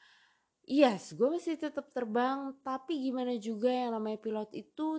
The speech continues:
tiap enam bulan ada ujian lagi, ada tes lagi, ada cek lagi, entah cek kesehatan, entah cek terbang, proficiency check. Jadi ini kalau bisa dibilang juga bukan pekerjaan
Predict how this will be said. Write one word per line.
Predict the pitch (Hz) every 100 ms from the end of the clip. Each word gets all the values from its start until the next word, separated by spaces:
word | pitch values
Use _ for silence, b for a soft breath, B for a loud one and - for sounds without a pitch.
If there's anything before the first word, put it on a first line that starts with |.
| 311
tiap | 220 202
enam | 202 196
bulan | 214 226 226
ada | 202 175
ujian | 170 156 165 175
lagi, | 262 262 233 254 247 247
ada | 180 135
tes | - 143 - 233
lagi, | 247 233 240 185
ada |
cek | 139 - 143 -
lagi, | 208 226 233 240
entah | 196 170 151 -
cek | - 151 -
kesehatan, | - 190 240 - 220 214 190 175
entah | 160
cek | - - - -
terbang, | 254 214 208 208 214 202 B B B B B B _ _ -
proficiency | 190 196 262 - 269 262 269
check. | 233 262 240 233 180
Jadi | 202 185 247 285 - _ _ _ _ _ _ _ _ - _ _ _ _ _ - 262
ini | 254 262 330 330
kalau | 277 254 220
bisa | 214 208 240
dibilang | 220 202 214 214 240 269
juga | 220 196 202
bukan | 185 190 190 185
pekerjaan | 196 185 175 - 180 180